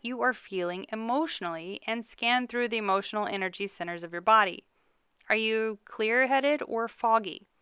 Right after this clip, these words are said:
Are you feeling supported or off balance? Are you holding emotion in your belly? Is your heart open?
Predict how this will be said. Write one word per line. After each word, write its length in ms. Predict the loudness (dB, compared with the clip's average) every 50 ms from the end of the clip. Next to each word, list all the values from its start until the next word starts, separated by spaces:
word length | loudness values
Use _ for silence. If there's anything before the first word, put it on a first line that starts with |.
| _ _ _ _ _ _ _ -2
Are 80 | 0 2
you 100 | 2 2
feeling 380 | 0 2 2 2 2 2 -2 -4
supported 680 | -6 -6 -6 -6 -2 0 0 2 2 2 0 0 -2 -10 -10 -4
or 220 | -2 0 4 4
off 200 | 4 4 2 0
balance? 640 | -4 -4 -2 -2 -4 -6 -8 -12 _ -20 -20 -20 _ _ _ _ _ _ _ _ _ _ -2
Are 80 | -2
you 200 | 0 0 -2 -4
holding 460 | -2 2 2 2 2 2 2 0 2 0
emotion 460 | -2 -2 -2 -4 -4 -6 -6 -6 -6
in 120 | -6 -4
your 100 | -4 0
belly? 380 | 0 0 0 0 -4 -6 -10 _ _ _ _ _ _ _ _ _ _ _ -6
Is 160 | -4 -4 0
your 140 | 2 2 2
heart 260 | 4 6 4 6 6
open? 420 | 2 -2 -2 -4 -6 -6 -8 -10